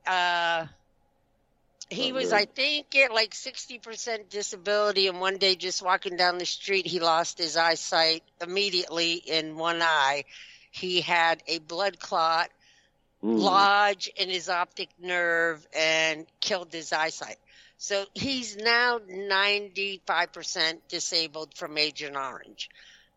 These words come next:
Speaker 1: And when I was making big bucks working for the tribe, he makes, he made more than what I made on his two reti-, his retirement, Social Security, and his disability.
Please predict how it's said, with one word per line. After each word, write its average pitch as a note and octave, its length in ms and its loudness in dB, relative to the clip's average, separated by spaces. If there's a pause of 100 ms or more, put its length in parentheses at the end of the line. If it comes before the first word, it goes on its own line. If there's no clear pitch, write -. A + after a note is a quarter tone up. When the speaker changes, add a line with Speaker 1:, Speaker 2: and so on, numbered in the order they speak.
(120)
Speaker 1:
And E3 600 2 (1000)
when F3 180 -2
I A3+ 200 4
was A3+ 360 -6
making F#3 380 -6 (180)
big A#3+ 320 -2
bucks A3+ 440 -2
working G3+ 320 -8
for G#3 100 -10
the F3 160 -16
tribe, E3+ 480 2
he F#3 160 -10
makes, F#3 440 -8 (120)
he A3 160 -10
made F#3 300 -4
more E3+ 280 -6
than D3 200 -6
what C#3 160 2
I C3 160 2
made A#2+ 320 -12 (180)
on C#3 400 -4
his D3 460 -4
two G3 260 -6
reti-, D#3 500 -6
his D#3+ 320 -2
retirement, F#3+ 600 2
Social E3+ 200 -6
Security, D#3 800 -8
and C#3+ 120 -4
his C3+ 160 -10
disability. B2+ 840 -8